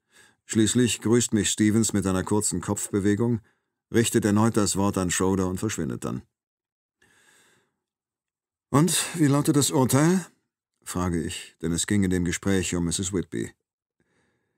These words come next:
„Ich werde nicht gefeuert“, sagt er. „Aber?“ „Aber man hat mir nahegelegt, zu kündigen.“ „Tut mir leid.“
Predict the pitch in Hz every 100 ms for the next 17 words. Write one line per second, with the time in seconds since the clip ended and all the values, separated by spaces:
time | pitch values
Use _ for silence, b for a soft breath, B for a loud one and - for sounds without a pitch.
0 | _ _ _ _ _ _ - 90 80 85
1 | 104 101 104 - 110 - 87 64 - -
2 | _ _ _ 71 65 - 62 - _ _
3 | _ _ _ b b b b 120 117 135
4 | 170 _ _ _ _ _ _ _ 113 117
5 | 113 113 110 107 104 107 107 107 110 107
6 | 95 95 95 - - - 101 78 64 67
7 | - _ _ _ _ _ - 73 90 87
8 | 78 -